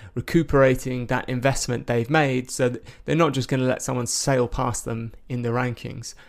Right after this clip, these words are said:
I think an interesting question before we get onto the S E O stuff is actually just the business consideration of,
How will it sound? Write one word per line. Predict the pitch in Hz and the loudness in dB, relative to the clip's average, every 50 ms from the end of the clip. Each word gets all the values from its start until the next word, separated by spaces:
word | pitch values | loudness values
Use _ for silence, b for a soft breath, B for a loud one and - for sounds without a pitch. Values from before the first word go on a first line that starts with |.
| b b b b b b b b b b | b b b b b b b b b b
I | 147 | 4
think | 151 202 220 202 | 6 6 8 8
an | 175 | 8
interesting | 180 190 180 - 180 165 - - - 151 143 143 | 8 8 8 6 4 4 4 2 0 0 0 0
question | 139 - 165 151 147 - - 147 135 | 2 4 4 4 4 2 0 0 0
before | 160 160 - - 147 143 135 131 | 0 0 0 2 2 4 4 2
we | 131 135 123 | 2 0 2
get | - 139 131 | 2 4 4
onto | 139 135 131 | 2 2 0
the | - 127 | 2 2
S | 131 123 - - | 2 2 2 4
E | 180 | 4
O | 226 | 4
stuff | 220 - - 143 127 - | 4 4 4 2 2 2
is | 139 123 | 2 2
actually | 139 135 - 147 135 | 2 2 2 0 2
just | 113 143 139 - - | 2 2 0 0 0
the | 135 131 127 123 120 B B B B B B B | 2 2 2 2 0 B B B B B B B
business | - 156 143 151 143 135 - | 6 6 6 6 2 0 0
consideration | - - 135 120 - - 143 - 131 131 123 127 123 - - 131 120 123 | 0 0 0 0 2 2 2 4 6 6 6 6 4 2 0 0 0 2
of, | 123 120 120 120 117 - | 2 4 4 2 0 -2